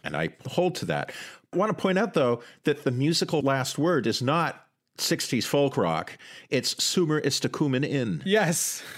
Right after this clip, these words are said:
Speaker 2: <laughs>
Speaker 1: which is the oldest song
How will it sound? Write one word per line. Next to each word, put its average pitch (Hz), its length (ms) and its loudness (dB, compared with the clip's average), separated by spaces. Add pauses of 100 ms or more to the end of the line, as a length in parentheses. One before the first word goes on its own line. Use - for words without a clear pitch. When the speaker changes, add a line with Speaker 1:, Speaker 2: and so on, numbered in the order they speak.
Speaker 2:
<laughs> 226 280 2
Speaker 1:
which 170 220 2
is 165 160 0
the - 180 2
oldest 190 560 2
song 156 680 0